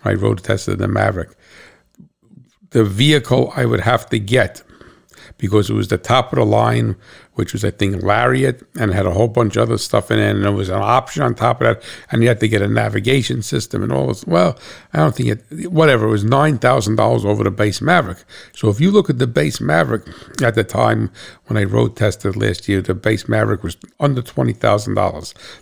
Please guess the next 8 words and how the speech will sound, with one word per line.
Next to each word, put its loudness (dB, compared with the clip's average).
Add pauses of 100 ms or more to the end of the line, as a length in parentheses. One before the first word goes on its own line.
(100)
nineteen 4
nine 4
ninety-five, 0
right? -6
So -12
say -6
twenty -4
thousand. -2